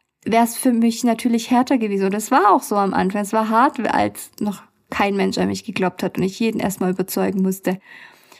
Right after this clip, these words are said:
Aber ich hab's trotzdem gemacht und ich, ähm, denk so oft an die Anfangszeit zurück. Ich weiß, dass f-, meine Mitmenschen vielleicht auch gar nicht mehr so an die Zeit zurückdenken. Aber, ähm, ich weiß ganz genau, wer halt an meiner Seite stand und ich weiß ganz genau,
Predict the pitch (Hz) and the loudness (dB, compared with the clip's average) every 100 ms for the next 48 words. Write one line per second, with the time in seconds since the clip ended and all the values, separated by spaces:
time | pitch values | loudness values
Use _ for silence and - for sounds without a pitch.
0 | - _ _ _ _ _ - 214 220 233 | -20 _ _ _ _ _ -4 0 0 0
1 | 233 220 - - 214 208 - 196 196 196 | -2 -2 -6 -4 -4 -4 -4 -2 0 0
2 | 190 - 185 185 - 185 196 202 196 208 | -2 -2 -4 -4 -4 -2 -2 -2 -4 -4
3 | 208 - 254 226 247 - 233 214 - 208 | -4 -2 0 2 0 -2 -4 -2 -2 -2
4 | 214 226 226 - 208 196 - 190 226 226 | 0 -2 -2 -4 -4 -4 -6 -4 -4 -4
5 | 208 196 226 302 214 208 - - - - | -4 0 2 2 -2 -6 -10 -14 -14 -6
6 | 190 202 196 220 233 233 220 208 196 196 | -2 0 0 -2 0 -2 -2 -6 -6 -4
7 | 190 190 185 190 208 202 208 190 - 190 | -4 -4 -4 -2 -2 -4 -4 -2 -2 -2
8 | 190 190 196 190 - - 262 - 196 196 | -2 -2 -4 -4 -4 -2 -2 -2 -4 -4
9 | - 180 190 190 - - - - 202 202 | -4 -2 -2 -4 -16 -20 -16 -4 -2 0
10 | 196 202 196 - 196 190 190 190 196 - | 0 0 0 -2 -2 0 0 0 -2 -6
11 | 196 208 196 - 220 - 220 233 254 202 | -4 -4 -4 -2 -4 -4 0 2 2 0
12 | 196 190 202 202 202 202 196 202 240 - | 0 -2 -2 -4 -4 -4 -2 -2 -2 -2
13 | - 196 196 180 185 - 202 - 190 190 | -2 -4 -2 -2 -2 -2 -4 -2 -4 -4
14 | 190 202 196 | -2 -2 -2